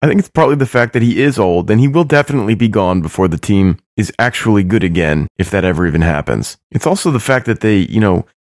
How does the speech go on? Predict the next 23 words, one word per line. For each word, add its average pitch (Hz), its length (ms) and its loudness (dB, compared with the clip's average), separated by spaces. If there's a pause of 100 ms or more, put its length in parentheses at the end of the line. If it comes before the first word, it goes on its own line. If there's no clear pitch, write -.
(100)
the, 117 220 -2
the 110 260 -2
story, 175 440 0
the 95 120 0
legend 120 420 0
of, 90 220 -4
of 101 120 -2
him 117 260 2
becoming 117 360 0
a 87 80 2
Redskin 90 680 -2 (160)
after 117 280 -2
a 107 40 2
workout 110 360 0
that 90 160 -2
Doug 113 180 0
Williams 107 360 2
had 98 120 -2
to 87 60 0
basically 95 360 -2
sneak 117 440 -2
him 92 100 2
into. 87 380 0